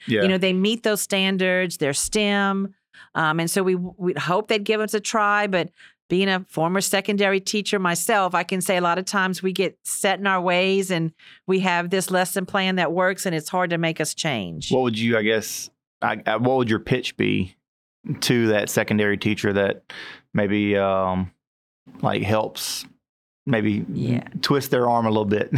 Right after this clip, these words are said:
Speaker 1: <laughs> How,
Speaker 2: Well,
Speaker 1: how have you done that?
Speaker 2: well, I would say just please take a look at, let me show you this lesson plan. You know, let me show you, um,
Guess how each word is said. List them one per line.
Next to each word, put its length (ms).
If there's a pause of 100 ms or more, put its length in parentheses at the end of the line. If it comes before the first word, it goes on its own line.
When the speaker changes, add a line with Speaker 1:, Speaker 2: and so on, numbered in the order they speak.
Speaker 1:
<laughs> 160
How, 960
Speaker 2:
Well, 80
Speaker 1:
how 180
have 120
you 80
done 220
that? 100
Speaker 2:
well, 120
I 120
would 120
say 180
just 320
please 220
take 180
a 60
look 260
at, 100
let 140
me 200 (160)
show 360
you 180
this 220
lesson 340
plan. 480 (240)
You 120
know, 120
let 220
me 100
show 480
you, 520
um, 600